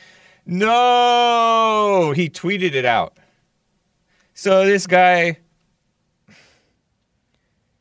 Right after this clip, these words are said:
yeah, and it's, well, I mean, I don't have pictures for, oh, you, you Googled it. Nice. <laughs>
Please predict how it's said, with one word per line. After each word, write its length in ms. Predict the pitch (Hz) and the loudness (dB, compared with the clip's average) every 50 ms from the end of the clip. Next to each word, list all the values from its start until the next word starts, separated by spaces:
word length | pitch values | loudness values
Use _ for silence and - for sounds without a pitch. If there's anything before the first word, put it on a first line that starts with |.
| _ _ _ _ _ _ _ _ _ _ _ _ _ _ _ _ _ _ _ _ _ - | _ _ _ _ _ _ _ _ _ _ _ _ _ _ _ _ _ _ _ _ _ -4
yeah, 220 | 170 220 175 101 - - | -2 -2 -2 -2 -8 -10
and 180 | - 135 143 147 | -6 -4 -4 -4
it's, 220 | 156 - - - _ _ _ - | -4 -8 -10 -20 _ _ _ -10
well, 300 | 127 131 143 139 135 - | -4 0 0 0 0 0
I 60 | - 147 | -2 -2
mean, 160 | 156 156 160 | -2 0 -2
I 80 | 165 | 0
don't 120 | 170 175 170 | 0 0 -2
have 200 | 170 147 131 - | -2 -4 -4 -6
pictures 380 | - 156 - - 165 147 - - _ _ _ _ | -10 -10 -10 -10 -14 -14 -14 -20 _ _ _ _
for, 160 | _ - - _ _ - | _ -20 -20 _ _ -4
oh, 140 | 175 165 147 | -2 -2 -2
you, 220 | 139 139 139 127 | -2 -4 -4 -6
you 140 | - 120 117 | -6 -10 -10
Googled 240 | 113 127 120 113 95 | -8 -8 -8 -8 -10
it. 120 | - - | -10 -10
Nice. 340 | 101 113 107 101 - - - _ - - - _ _ - | -6 -6 -6 -6 -6 -12 -20 _ -20 -20 -20 _ _ -10
<laughs> 100 | 185 | -10